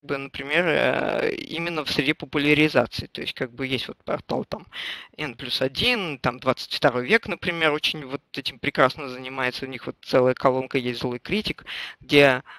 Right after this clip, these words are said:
Алексей Валерьевич Водовозов прямо вот пишет про вот эти, про всё, про весь ужас, который.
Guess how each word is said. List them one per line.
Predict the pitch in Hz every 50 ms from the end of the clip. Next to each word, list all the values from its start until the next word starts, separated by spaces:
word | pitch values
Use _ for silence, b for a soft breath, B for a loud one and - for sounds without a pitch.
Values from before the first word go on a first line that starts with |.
| B B
Алексей | - 147 147 - - 147
Валерьевич | 139 131 131 131 131 127 - - -
Водовозов | 135 127 127 127 135 160 185 160 143 - - - _
прямо | - 143 143 147 143 131
вот | 113 127 - - - - - _ - _ _ _ _ _ _ _ _ _ _ _ _ -
пишет | - 180 143 - - - _ -
про | - 147 139 131
вот | 131 127 131 -
эти, | 131 120 _ - - - 123 120 131 _ -
про | - 135
всё, | - - - - 147 135 127 120 _
про | - 139 135
весь | 127 127 123 - -
ужас, | 147 127 - 113 - - -
который. | - 120 - - 139 160 170 - -